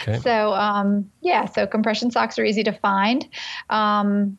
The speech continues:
Speaker 2: but like I said, the literature is not out there to support that compression socks help reduce the risk of D V T. Uh, what does help reduce the risk of D V T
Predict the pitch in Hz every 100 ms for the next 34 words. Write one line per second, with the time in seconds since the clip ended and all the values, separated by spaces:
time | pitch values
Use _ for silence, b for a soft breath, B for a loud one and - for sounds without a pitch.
0 | _ _ - 294 320 - 262 262 262 262
1 | 214 208 220 233 247 - 240 233 233 208
2 | 208 202 180 - 226 233 262 262 220 226
3 | 226 214 208 214 190 208 - 214 208 202
4 | 196 - 202 208 190 208 202 220 196 196
5 | - - - 190 202 196 - - 220 190
6 | 202 185 - - _ - 202 196 196 208
7 | 170 202 196 196 - 196 196 208 B B
8 | B - 196 190 185 220 214 - 208 226
9 | 247 269 269 269 254 247 - 240 233 -
10 | 214 214 226 233 220 233 208 208 214